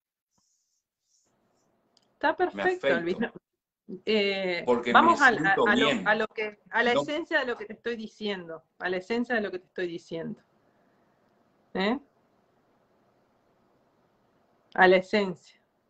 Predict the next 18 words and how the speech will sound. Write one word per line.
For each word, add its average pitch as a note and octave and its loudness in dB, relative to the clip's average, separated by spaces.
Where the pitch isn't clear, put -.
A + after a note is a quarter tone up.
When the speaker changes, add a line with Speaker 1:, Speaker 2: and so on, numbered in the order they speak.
Speaker 1:
Agradecer. F3+ 0
Es G#3 -6
una A#3 2
de G#3+ 2
las G3 -2
vibraciones F#3+ -4
más F#3 -6
altas E3+ -4
y F3+ -10
que E3+ -6
nos E3+ -6
eleva. E3 -4
Nos F#3 -4
eleva, F3 2
nos, F3 -6
nos F#3 -2
saca A3+ 8
de, E3+ 0